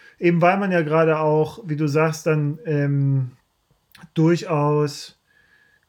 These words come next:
dazu neigt, dass man den anderen so festhalten möchte, ne? Und das, glaub ich, das ist etwas, was auch viele Sachen kaputt macht oder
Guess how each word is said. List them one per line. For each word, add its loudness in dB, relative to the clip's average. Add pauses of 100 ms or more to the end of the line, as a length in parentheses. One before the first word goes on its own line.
(960)
dazu -2
neigt, 0
dass 0
man -2
den -2
anderen 2
so 0
festhalten -2
möchte, -6
ne? -2
Und -2
das, -4
glaub 2
ich, -4
das -2
ist -6
etwas, -4
was -4
auch -4
viele 0
Sachen 0
kaputt -6
macht -2
oder -2